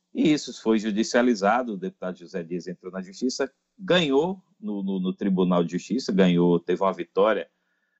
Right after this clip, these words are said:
no Tribunal de Justiça aqui do Rio Grande do Norte. O governo recorreu ao S T F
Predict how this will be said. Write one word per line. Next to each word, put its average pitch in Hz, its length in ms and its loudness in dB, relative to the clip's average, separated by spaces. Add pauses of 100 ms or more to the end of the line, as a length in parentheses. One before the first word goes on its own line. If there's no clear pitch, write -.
no 90 120 -4
Tribunal 92 460 2
de 90 80 -4
Justiça 85 380 -4
aqui 90 160 -2
do 90 100 4
Rio 95 100 4
Grande 107 220 4
do 127 80 4
Norte. 135 400 2 (220)
O 165 140 2
governo 110 420 2
recorreu 117 680 -2 (320)
ao 95 420 0
S 98 220 -4
T 127 220 -4
F 151 320 -8